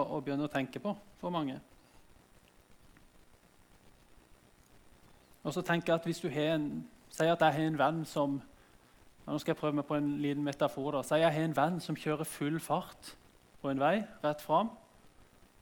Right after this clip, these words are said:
Og så vet jeg at om ikke lenge så gjenger han rett ut for et stup. Og det stupet det er sånn at du ser ikke det før du er i fritt fall.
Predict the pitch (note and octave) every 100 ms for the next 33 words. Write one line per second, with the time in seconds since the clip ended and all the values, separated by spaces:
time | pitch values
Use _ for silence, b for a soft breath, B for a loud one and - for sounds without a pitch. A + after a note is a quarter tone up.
0 | _ - - D3+ E3 D#3 D#3+ C#3 D3+ F3
1 | C3+ - - - - - - - - -
2 | - - - - - D#3 D#3 E3 D3 C#3
3 | E3+ - D3 D3 D3 C#3+ D3+ D3+ D3 C#3+
4 | D3+ C#3 F3 - D3 - C3+ C#3 - C3
5 | C3 - - - - - D3 D3 D#3+ D#3
6 | D#3 E3+ E3 E3 D#3 E3 D#3 D#3 D#3+ -
7 | D3 C#3+ F3+ C#3+ D#3+ D3+ D3+ D3 D3+ C#3
8 | D3+ - C#3 - B2+